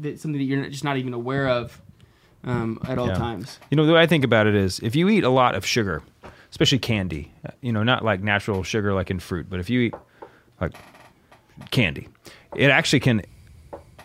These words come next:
Speaker 2: interrupt the way you think, right? You're not, like, your, your test scores on a math quiz are gonna go down. Um,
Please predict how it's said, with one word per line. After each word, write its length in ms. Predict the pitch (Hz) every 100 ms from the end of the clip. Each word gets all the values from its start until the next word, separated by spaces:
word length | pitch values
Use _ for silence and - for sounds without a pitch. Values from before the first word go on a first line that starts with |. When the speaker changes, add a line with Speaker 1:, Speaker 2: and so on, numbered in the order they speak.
| -
Speaker 2:
interrupt 440 | 139 135 123 127 -
the 80 | 110
way 120 | 107
you 100 | 98
think, 420 | - 78 - - - -
right? 280 | 107 104 -
You're 240 | 113 127
not, 280 | 127 131 135 - _ _ - - _ 113
like, 280 | 98 92 -
your, 280 | 92 113 117 113
your 120 | 127
test 260 | - 151 -
scores 280 | 143 127 113
on 80 | 107
a 40 |
math 320 | 95 101 104
quiz 420 | - 90 78 - - -
are 80 | 117
gonna 180 | 113
go 100 | 101
down. 320 | 92 85 69 - _ _ _ _ - _ -
Um, 560 | 95 85 80 78 82